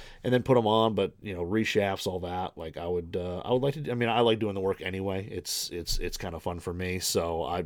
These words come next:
I've enjoyed doing it. I mean, it's part of the big reason why I love this game, uh, is just tinkering with clubs. And if I can kinda help out, uh, a few kids who, you know, are, you know, get 'em ready for next year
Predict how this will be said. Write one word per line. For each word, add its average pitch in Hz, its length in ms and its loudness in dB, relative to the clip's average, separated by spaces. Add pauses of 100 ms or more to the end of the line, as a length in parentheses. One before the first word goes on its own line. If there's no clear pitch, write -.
I've 82 220 -6
enjoyed 85 320 -4
doing 87 240 -4
it. 87 180 -6 (180)
I 95 60 -16
mean, 85 240 -10 (240)
it's - 100 -16
part 101 200 0
of 87 60 0
the 80 60 -10
big 87 200 -2
reason 90 240 -4
why 85 100 -4
I 87 40 -2
love 87 200 -2
this 82 160 -6
game, 95 300 -4 (500)
uh, 95 160 0
is 123 100 2
just 127 140 -2
tinkering 139 300 4
with 127 100 0
clubs. 139 360 4
And 95 140 -2 (600)
if - 80 -2
I 160 60 6
can 139 120 -6
kinda 127 180 4
help 117 220 4
out, 120 320 2
uh, 123 160 10
a 110 60 6
few 117 180 0
kids 127 420 4
who, 104 520 0 (160)
you 110 120 -2
know, 95 200 -2 (380)
are, 92 540 2
you 107 120 -6
know, 92 60 -6
get 117 160 6
'em 117 80 0
ready 113 140 6
for 110 140 -4
next 110 240 0
year 123 240 4